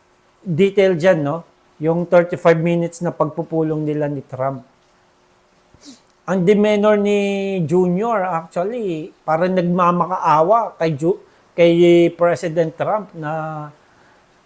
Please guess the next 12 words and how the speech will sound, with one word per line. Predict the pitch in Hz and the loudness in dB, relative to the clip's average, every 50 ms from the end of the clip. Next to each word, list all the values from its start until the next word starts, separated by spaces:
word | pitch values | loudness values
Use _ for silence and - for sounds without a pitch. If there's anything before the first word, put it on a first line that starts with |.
| _ _ _ | _ _ _
ah, | - 180 170 175 175 156 147 147 | -8 -4 -2 -2 0 0 0 0
sagupain | - - 170 170 160 185 175 - 196 185 185 190 196 185 196 208 | 2 2 2 2 2 0 2 4 6 8 8 8 6 4 2 2
natin | 196 180 160 151 - 208 220 226 | 2 2 2 2 0 0 0 0
ang | 208 190 180 180 | 0 -2 -4 0
China, | - 160 156 151 151 151 165 202 214 220 - | 2 4 4 4 4 2 -2 -6 -8 -8 -10
ipagtanggol | - 147 - 165 151 - - 170 175 170 156 175 185 180 | -12 -4 -4 -4 -4 0 -2 0 0 2 2 2 0 2
tayo | 170 160 165 165 151 | 2 0 0 0 -2
sa | - 170 - | -6 -8 -8
China. | - 156 139 147 143 135 139 165 190 190 165 143 _ _ _ _ _ _ _ _ _ _ _ _ _ _ _ - | -2 -2 0 0 0 -4 -6 -10 -14 -16 -20 -20 _ _ _ _ _ _ _ _ _ _ _ _ _ _ _ 2
Pero | 175 190 208 214 | 2 4 6 6
ano | 208 214 208 214 214 | 6 6 6 4 0
na | 214 208 214 214 | 0 2 0 0